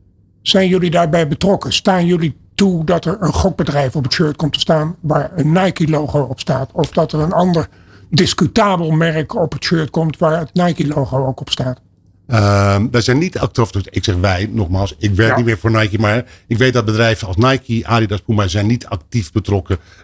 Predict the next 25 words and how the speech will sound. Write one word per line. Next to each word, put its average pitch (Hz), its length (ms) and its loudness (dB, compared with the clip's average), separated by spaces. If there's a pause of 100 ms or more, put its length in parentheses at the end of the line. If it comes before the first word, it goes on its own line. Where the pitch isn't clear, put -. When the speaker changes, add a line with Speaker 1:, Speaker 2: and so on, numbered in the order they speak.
Speaker 2:
eh, 95 300 2 (100)
bij 92 140 2
het 90 140 -4
vinden 92 440 0
van 90 360 -2
shirtsponsors. 87 760 -6 (240)
Wat - 140 -2
ze 135 60 0
natuurlijk 117 280 0
wel 151 120 2
zeggen, 92 420 -4
is 98 120 -8
dat 101 140 -2
ze - 20 -10
zeggen, 95 360 -4
"Hé, 101 200 -4
daar 80 140 -4
willen 87 220 -2
we 95 160 -2
een - 140 -8 (200)
aantal 98 580 0 (280)
industrieën 107 680 2
niet 104 140 0
op 139 140 0
hebben." 82 280 -2